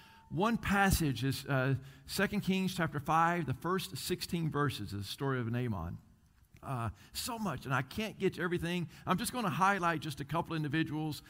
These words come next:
uh, in this, in this story, uh, but I challenge you to think about where you belong.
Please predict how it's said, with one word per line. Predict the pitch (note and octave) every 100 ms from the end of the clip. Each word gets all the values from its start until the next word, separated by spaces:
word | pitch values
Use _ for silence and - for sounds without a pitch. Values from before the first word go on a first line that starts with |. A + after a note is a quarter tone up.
| - -
uh, | C3+
in | D3+ E3 E3
this, | D3+ - -
in | C3+
this | B2
story, | A#2 - F#3 G3+ G3+ G3 - - - -
uh, | C3+ C#3
but | B2 C#3
I | C3+
challenge | C#3+ F3+ G3+ C4 F3+
you | C3 C3
to |
think | C3+ E3+
about | F#3 D#3 D3+ - - - -
where | F3
you | F3+ F#3
belong. | C#3+ A2 E2+